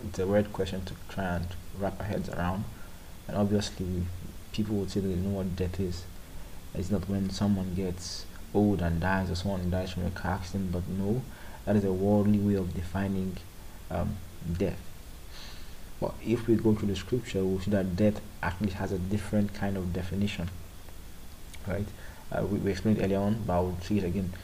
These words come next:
that death is not just an end of life. Death is a separation. So death is a separation, right? Uh, let me give an example. Let's say,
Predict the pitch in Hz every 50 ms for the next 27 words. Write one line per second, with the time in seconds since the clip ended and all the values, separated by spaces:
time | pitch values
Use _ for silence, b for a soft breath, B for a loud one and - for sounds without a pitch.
0 | B B B B 95 90 90 90 98 104 113 113 110 - - - - - - -
1 | - - - - - - - - - - - - 110 98 92 107 110 107 101 104
2 | 104 101 - - - - - - - - - 98 98 - - 107 117 110 104 92
3 | 87 87 87 87 90 - - - - - - - - - - - - - 92 87
4 | 104 107 107 107 107 - - - - - - 101 95 95 101 87 - - - 90
5 | - - 104 104 - - 90 82 - - - - - - - - - - - -
6 | - B B B B B B B B B B B B - 110 98 92 87 95 107
7 | 110 110 110 - - - - 104 101 101 98 - - - 104 101 98 - - -
8 | 104 - - - 110 104 - 92 90 - - - - B B B B B B B
9 | - - - - - 101 107 131 147 - - - - - - - - - B B
10 | B B B B B B - - - - - - - - 87 85 82 107 117 120
11 | 117 113 113 110 104 101 95 90 98 104 110 104 - 90 87 - - - - -
12 | - 104 113 127 127 - - - 120 117 113 113 110